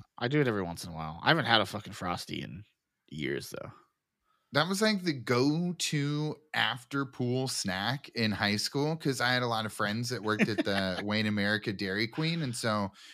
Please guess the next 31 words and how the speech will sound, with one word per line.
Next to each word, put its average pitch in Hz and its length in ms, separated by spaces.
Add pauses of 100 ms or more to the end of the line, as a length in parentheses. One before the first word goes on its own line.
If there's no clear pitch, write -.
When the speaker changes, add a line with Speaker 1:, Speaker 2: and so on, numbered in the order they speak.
(120)
Speaker 2:
you 113 80
know, 110 160
we'd 107 200
go 104 380 (120)
grab, 101 340
get 117 120
a 110 40
little 104 240
free 110 300
cup 104 300
of 95 60
i-, 104 300
chocolate 104 360
ice 107 220
cream 98 380
and 95 320
some, 92 480 (100)
you 110 120
know, 90 180
they 113 140
just 107 300 (320)
blast 113 580
the 107 140
old 104 280
fries 101 540
back 98 300
in 92 80
the 92 60
fryer 95 380
for 87 300
us. 90 340